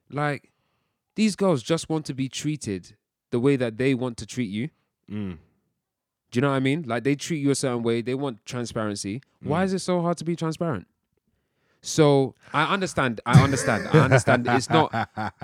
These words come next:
Speaker 1: there are, there are many, many, many variables that I, we possibly do
Speaker 2: Too
Speaker 1: not have the time
Speaker 2: many.
Speaker 1: to consider.
Speaker 2: Too, too many.
Speaker 1: But as a general rule, 'cause you didn't describe what kind of woman this is, if
Speaker 2: This
Speaker 1: I'm
Speaker 2: is
Speaker 1: correct.
Speaker 2: not the quintessential godly woman that you love to describe.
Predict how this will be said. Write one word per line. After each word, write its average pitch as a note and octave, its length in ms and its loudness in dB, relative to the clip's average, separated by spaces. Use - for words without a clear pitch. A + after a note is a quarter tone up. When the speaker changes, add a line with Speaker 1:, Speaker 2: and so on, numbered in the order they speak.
Speaker 1:
there C3 80 4
are, C#3 280 4
there C#3 120 2
are C3 160 4
many, C#3+ 320 2
many, C3 280 0
many A#2 420 2
variables F#2+ 720 0
that A2 120 -4
I, - 20 -20
we A2+ 220 -2
possibly C#3+ 340 4
do B2+ 80 4
Speaker 2:
Too A2+ 60 6
Speaker 1:
not A2 180 2
have A#2 200 -2
the G2+ 80 0
time A#2 280 0
Speaker 2:
many. E2 40 -6
Speaker 1:
to E2 100 -6
consider. G#2 480 0
Speaker 2:
Too, B2+ 240 4
too G#2+ 400 -2
many. F2 380 -8
Speaker 1:
But A#2+ 160 -6
as C#3 180 -6
a C#3 60 -2
general E3+ 640 -2
rule, A2+ 420 -2
'cause A#2+ 160 -2
you B2 60 -4
didn't E3+ 240 0
describe B2 420 -2
what B2+ 160 0
kind A#2+ 220 -2
of F#2+ 80 -6
woman A2+ 240 -2
this F2+ 180 -8
is, - 300 -16
if - 80 -2
Speaker 2:
This D3+ 80 2
Speaker 1:
I'm F3 80 2
Speaker 2:
is B2+ 80 -2
Speaker 1:
correct. G#2 200 0
Speaker 2:
not D#3+ 200 0
the C3 80 -2
quintessential C3 920 -4
godly A#2 400 2
woman A2 320 0
that F#2 160 -4
you G2+ 160 0
love G#2+ 200 -2
to - 80 -10
describe. E2+ 460 -8